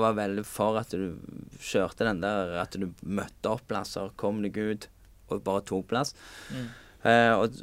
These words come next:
Speaker 1: Finnøy er det sånn at hvis det du blir med på fotball, for eksempel, eh, så er det, ja, s-, så, så er det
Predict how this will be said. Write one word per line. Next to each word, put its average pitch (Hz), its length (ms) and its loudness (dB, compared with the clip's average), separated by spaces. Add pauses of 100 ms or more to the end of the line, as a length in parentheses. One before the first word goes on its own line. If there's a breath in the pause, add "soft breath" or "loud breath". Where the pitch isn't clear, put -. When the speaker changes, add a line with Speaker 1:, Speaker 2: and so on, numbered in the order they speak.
(100)
Speaker 1:
Finnøy 117 400 4
er 120 80 10
det 120 80 4
sånn 120 240 4
at - 0 -
hvis 110 160 -2
det 113 180 2
du 113 60 2
blir 104 240 0
med 110 160 -2
på - 240 -8
fotball, 107 340 0
for 151 140 -2
eksempel, 139 480 -2 (320)
eh, 98 400 -2
så 110 160 4
er 101 160 4
det, 101 180 2 (1500)
ja, - 140 -8 (160)
s-, - 400 -14 (100)
så, - 140 0 (420)
så 98 140 -2
er 90 180 -2
det 123 60 0